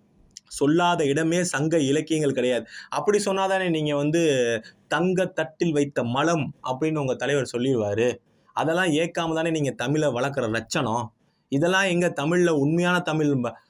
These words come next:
மக்கள் படிச்சிருவாங்க, மாணவர்கள் படிச்சிருவாங்க தானே நீங்க வேற விதமான அரசியல் பண்ணி இன்னி வரையும் சூழ்ச்சி செய்றீங்க? ஜவஹர்லால் நேரு அவர்களுக்கு இங்க இருக்க ஆதீனம் அவர்கள் வந்து சுதந்திரம் கிடைச்ச உடனே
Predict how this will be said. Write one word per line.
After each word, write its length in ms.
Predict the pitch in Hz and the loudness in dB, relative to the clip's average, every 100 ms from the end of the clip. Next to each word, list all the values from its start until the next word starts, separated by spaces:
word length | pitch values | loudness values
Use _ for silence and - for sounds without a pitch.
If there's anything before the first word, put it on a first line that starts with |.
| _ | _
மக்கள் 400 | - 127 - 185 | -12 -10 -2 0
படிச்சிருவாங்க, 800 | 165 147 151 160 156 143 139 147 | 0 -2 0 0 2 0 0 -2
மாணவர்கள் 520 | 117 131 165 170 147 - | -2 -2 0 0 0 0
படிச்சிருவாங்க 580 | 135 156 - 165 156 151 | -2 -2 -2 0 0 -2
தானே 240 | 151 160 | -2 -2
நீங்க 320 | 147 139 123 | -2 0 0
வேற 300 | 113 135 156 | 0 0 0
விதமான 800 | 151 151 151 151 156 160 151 135 - _ - | -2 -2 -2 -2 -2 -2 -2 -4 -6 _ -6
அரசியல் 460 | 117 139 156 139 | -4 -2 -2 -2
பண்ணி 320 | 120 127 139 | -2 -2 -2
இன்னி 180 | 127 139 | -2 0
வரையும் 300 | 143 143 143 | 0 0 -2
சூழ்ச்சி 520 | 135 165 170 170 - | -2 -2 -2 -2 -2
செய்றீங்க? 420 | 110 107 107 120 120 - _ _ _ - | -2 -2 -2 -4 -6 -12 _ _ _ -6
ஜவஹர்லால் 360 | 110 127 135 | -2 -2 -2
நேரு 240 | 120 120 117 | -4 -4 -2
அவர்களுக்கு 440 | 107 107 107 127 | -2 -4 -4 -6
இங்க 160 | 113 110 | -4 -2
இருக்க 240 | 107 123 | -2 -4
ஆதீனம் 480 | 107 107 117 120 113 | -6 -6 -4 -4 -4
அவர்கள் 340 | 107 107 107 | -6 -4 -6
வந்து 220 | 104 107 107 | -6 -8 -6
சுதந்திரம் 420 | 123 135 131 113 - | -4 -2 -2 -6 -8
கிடைச்ச 320 | 110 117 - | -6 -6 -6
உடனே 400 | 120 107 110 151 | -6 -4 -6 -6